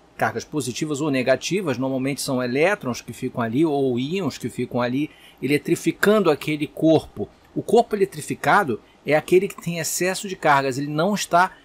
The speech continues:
em equilíbrio. Então, do ponto de vista da matéria, a gente vê aqui, por exemplo, um, uma representação de um átomo aqui com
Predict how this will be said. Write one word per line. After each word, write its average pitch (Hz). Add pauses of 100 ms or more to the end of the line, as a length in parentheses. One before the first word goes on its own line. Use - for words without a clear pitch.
(140)
em 185
equilíbrio. 170 (380)
Então, 202
do 139
ponto 196
de 156
vista 160
da 139
matéria, 131 (640)
a 143
gente 160
vê 147
aqui, 131
por 139
exemplo, 123
um, 120 (300)
uma 120
representação 131
de 107
um 120
átomo 160
aqui 151
com 113